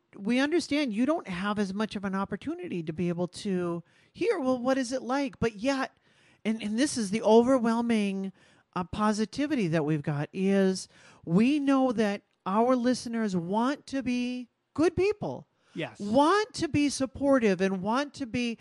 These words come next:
Speaker 1: don't want to be the person creating unnecessary harm or doing, i-, saying something mean, especially unintentionally. You are the person that wants to be helpful and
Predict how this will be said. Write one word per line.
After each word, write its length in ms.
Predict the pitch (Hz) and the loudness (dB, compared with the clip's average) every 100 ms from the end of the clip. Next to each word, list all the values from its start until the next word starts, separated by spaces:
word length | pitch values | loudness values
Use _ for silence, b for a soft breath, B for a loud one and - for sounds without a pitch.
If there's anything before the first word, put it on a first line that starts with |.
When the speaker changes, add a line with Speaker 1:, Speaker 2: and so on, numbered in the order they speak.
| B B | B B
Speaker 1:
don't 360 | - 330 427 453 | 4 4 6 4
want 220 | 320 330 | 4 4
to 60 | 302 | 4
be 200 | 262 269 | 2 2
the 100 | 240 | 0
person 460 | - 208 - 202 B B B | -2 -4 -4 -8 B B B
creating 680 | - 247 233 254 262 247 240 | -8 -2 2 4 4 4 0
unnecessary 800 | 208 226 226 214 220 190 214 202 | -2 0 0 0 -4 -2 -2 0
harm 380 | 190 208 190 180 | -2 -2 -2 -2
or 60 | 185 | -6
doing, 720 | 175 240 247 233 233 226 220 b b b _ | -2 0 2 0 -2 -6 -8 b b b _
i-, 200 | 247 220 | -8 -6
saying 500 | 214 - 254 277 262 | -4 -2 0 0 0
something 420 | 240 262 240 233 220 | -4 -4 -4 -4 -2
mean, 300 | 233 226 208 | 0 0 0
especially 680 | 190 - 294 320 - 262 | -2 -2 -2 0 -2 -4
unintentionally. 1000 | 226 214 196 190 196 180 185 147 131 - _ _ b b b b b b b b - | -4 -4 -6 -6 -8 -8 -8 -8 -8 -12 _ _ b b b b b b b b -16
You 460 | 165 202 254 311 349 | -8 2 4 6 4
are 240 | 262 226 | 2 0
the 100 | 208 | 0
person 440 | 208 208 202 208 190 | -2 -4 -4 -4 -4
that 160 | 190 | -4
wants 480 | 196 208 269 - - | -4 -2 -2 -4 -10
to 500 | - 247 233 220 220 _ _ _ _ - | -6 -2 2 2 0 _ _ _ _ 0
be 200 | 349 392 | 2 4
helpful 580 | 294 190 - 165 139 - | 2 -2 -2 -4 -4 -4
and 360 | 190 208 196 | -2 -2 -4